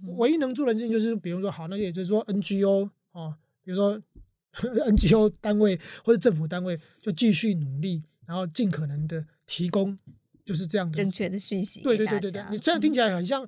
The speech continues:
Speaker 2: 嗯。
Speaker 1: 很像那种蚂蚁在推车啦，但是
Speaker 2: 嗯。
Speaker 1: 总是要人来做嘛。
Speaker 2: 嗯。
Speaker 1: 那事情如果都不做的话，那就是大家就摆，
Speaker 2: 嗯。
Speaker 1: 摆烂下去。
Speaker 2: 是，是。
Speaker 1: 所以只能这样正向的去思考。
Speaker 2: 嗯哼。不过重建媒体的公信力也非常重要哦，
Speaker 1: 嗯。
Speaker 2: 就是要让大家有一个可靠的新闻来源，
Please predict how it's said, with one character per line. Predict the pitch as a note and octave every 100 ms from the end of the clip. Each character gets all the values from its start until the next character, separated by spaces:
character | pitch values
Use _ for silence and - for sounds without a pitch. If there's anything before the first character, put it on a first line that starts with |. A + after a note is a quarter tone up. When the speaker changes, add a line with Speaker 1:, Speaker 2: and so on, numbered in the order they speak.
| -
Speaker 2:
嗯。 | G3+ F#3+
Speaker 1:
很 | G#3+
像 | C#4 C#4+
那 | C4+
种 | A3 G3+ A#3 B3+
蚂 | G#3 A#3+
蚁 | G#3+
在 | A3+
推 | A#3 G#3+ A3
车 | - G3+
啦， | F#3+ E3+
但 | B3
是 | B3 A#3+
Speaker 2:
嗯。 | F#3+ G3 G#3+ - - -
Speaker 1:
总 | G3+
是 | D4
要 | A#3+
人 | G3+
来 | F#3+
做 | D#3+ G3
嘛。 | D#3 D#3
Speaker 2:
嗯。 |
Speaker 1:
那 | A3
事 | B3
情 | D4
如 | B3
果 | A3+
都 | B3
不 | G#3
做 | A#3+ A3
的 |
话， | G3+ G#3
那 | G3+ G3+
就 | A3
是 | F#3+
大 | F#3 F#3+
家 | F#3+
就 | F#3
摆， | D#3 D3+
Speaker 2:
嗯。 | -
Speaker 1:
摆 | D3+
烂 | F3+ E3+
下 | F3 D3+
去。 | D#3+ E3
Speaker 2:
是， | C#3
是。 |
Speaker 1:
所 | A3
以 | G3 F3 _
只 | -
能 | F3
这 | F3
样 | F3+ F3 D#3
正 | G#3
向 | F#3+ G3
的 | E3+
去 | D#3+
思 | F3+ - F3+
考。 | - C#3
Speaker 2:
嗯 | F#3
哼。 | F#3 F#3
不 | D3
过 | -
重 | - G3
建 | G#3 B3
媒 | F3
体 | F3+
的 | D3 D3
公 | E3 F3
信 | - D#3
力 | D3+
也 | -
非 | -
常 | C3+ D3+
重 | D#3 D#3 -
要 | E3+
哦， | E3 D#3
Speaker 1:
嗯。 | G#3+ F3
Speaker 2:
就 | D#3+
是 | - E3
要 | D#3+ D#3
让 | E3+ E3
大 | E3+
家 | D#3
有 | D#3+
一 | - D#3
个 | D#3+
可 | - -
靠 | - G#3+ D#3+
的 | E3+ F3+
新 | - D#3+
闻 | D3 C#3
来 | C#3
源， | - - -